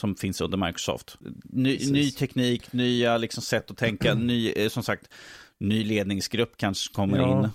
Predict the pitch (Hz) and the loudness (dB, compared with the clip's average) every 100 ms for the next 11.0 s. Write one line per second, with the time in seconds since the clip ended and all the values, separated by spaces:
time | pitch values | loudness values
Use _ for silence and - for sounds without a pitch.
0 | - 90 95 87 92 - 104 95 - - | -4 -2 0 0 -4 -2 0 0 -2 -16
1 | _ _ _ _ - - 147 147 143 127 | _ _ _ _ -4 -2 0 2 2 2
2 | 101 131 147 139 123 131 110 117 107 117 | 2 2 2 2 2 0 0 -2 0 2
3 | 104 92 82 71 - 80 69 78 - - | 2 2 0 -6 -6 -4 -2 -4 -4 -2
4 | 98 90 92 104 113 - - 101 - 101 | 0 2 0 2 0 -2 -4 -4 -2 -2
5 | 92 98 90 - 123 104 85 - _ - | 0 0 -2 -4 -2 0 -2 -6 _ -12
6 | - 98 85 82 - - - - - - | -6 -2 -2 -4 -4 -4 -4 -6 -8 -8
7 | - 131 117 110 113 _ - - - 135 | -4 -2 -2 -6 -10 _ -20 -20 -4 4
8 | 143 151 139 147 165 156 - 131 - 156 | 6 6 4 2 2 0 0 -6 0 2
9 | 180 175 - - 160 202 180 - 117 110 | 4 4 0 -2 0 2 0 2 0 0
10 | 107 - 110 98 113 131 131 - 147 - | -6 -4 -4 -2 0 0 -4 0 2 2